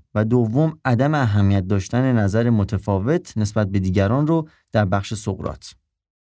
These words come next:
و در نهایت نظر مونتنی رو اینطور بیان کرده:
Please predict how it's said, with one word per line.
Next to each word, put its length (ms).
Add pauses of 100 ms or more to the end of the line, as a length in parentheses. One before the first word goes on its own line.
(340)
و 80
در 180
نهایت 460
نظر 320
مونتنی 340
رو 80
اینطور 380
بیان 340
کرده: 300